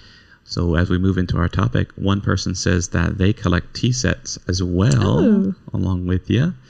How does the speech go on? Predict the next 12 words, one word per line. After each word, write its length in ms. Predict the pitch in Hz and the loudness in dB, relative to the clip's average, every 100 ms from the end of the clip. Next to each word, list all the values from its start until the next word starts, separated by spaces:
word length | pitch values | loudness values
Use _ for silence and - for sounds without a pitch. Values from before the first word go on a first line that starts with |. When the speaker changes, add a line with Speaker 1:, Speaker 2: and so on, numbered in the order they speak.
| - | -2
Speaker 2:
Who 120 | 311 | 2
is 140 | 349 392 | 2 2
this 140 | 302 - | -4 -2
person? 540 | 220 240 - 185 180 | 2 2 2 2 4
You 80 | 202 | 6
didn't 220 | 240 226 | 6 4
tell 160 | 233 302 | 2 0
me 120 | 381 | 0
this. 560 | 190 185 190 - - - | 0 0 -2 -6 -18 -6
Speaker 1:
I 60 | 104 | -2
didn't? 440 | 95 175 269 - | 2 2 0 0
Speaker 2:
No. 560 | 214 180 220 330 320 320 | 2 4 4 4 4 2